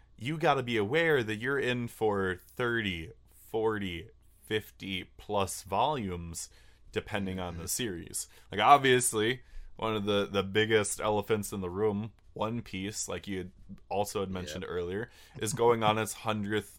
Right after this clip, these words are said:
Speaker 1: volume in Japan. Like, for
Speaker 2: Mm-hmm.
Speaker 1: me personally, with One Piece, I have been specifically collecting that with the box sets. Like, I have
Speaker 2: Mm.
Speaker 1: box set one,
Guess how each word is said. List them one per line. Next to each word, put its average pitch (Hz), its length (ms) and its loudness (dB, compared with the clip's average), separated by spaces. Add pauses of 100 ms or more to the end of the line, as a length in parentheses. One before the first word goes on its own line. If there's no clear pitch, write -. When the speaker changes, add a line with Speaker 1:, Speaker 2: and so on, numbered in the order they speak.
(140)
Speaker 1:
volume 101 720 2
in 90 140 -8
Japan. 104 640 -4 (440)
Like, - 180 -4 (260)
for 120 220 0
Speaker 2:
Mm-hmm. 113 160 -2
Speaker 1:
me 156 140 -4
personally, 151 520 -4
with 101 200 -2
One 170 260 0
Piece, 107 380 -6 (120)
I 151 160 4
have 156 200 0
been 127 180 0
specifically 135 720 -6
collecting 101 600 -2
that 92 320 -4
with 95 180 -10
the - 100 -6
box 80 440 -4
sets. - 520 -10 (360)
Like, 92 160 -4
I 110 200 2
have 110 360 0
Speaker 2:
Mm. 90 380 -14
Speaker 1:
box 101 280 4
set 92 220 -2
one, 147 460 -2